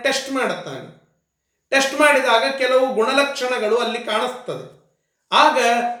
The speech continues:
ಈ ವ್ಯಕ್ತಿ ಸೋಂಕಿತ ಅಂತ ಹೇಗೆ ಹೇಳುತ್ತಾನೋ ಹಾಗೆ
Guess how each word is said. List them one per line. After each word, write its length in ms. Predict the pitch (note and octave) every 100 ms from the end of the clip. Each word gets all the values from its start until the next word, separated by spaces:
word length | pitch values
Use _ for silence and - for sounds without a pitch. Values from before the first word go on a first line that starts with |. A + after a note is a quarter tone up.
| -
ಈ 120 | C#4 C#4
ವ್ಯಕ್ತಿ 760 | A3 - - C#4+ F3+ D#3+ - -
ಸೋಂಕಿತ 540 | A#3+ C4+ C#4 G#3 - F3 - - - -
ಅಂತ 220 | D3 E3+
ಹೇಗೆ 360 | F#3 E3 F#3+ G3+
ಹೇಳುತ್ತಾನೋ 920 | E3+ F#3 F3+ F#3 F#3 A3+ C#4 - - -
ಹಾಗೆ 800 | F3+ G#3 C#4+ A3+ D#3+ F3+ G#3+ -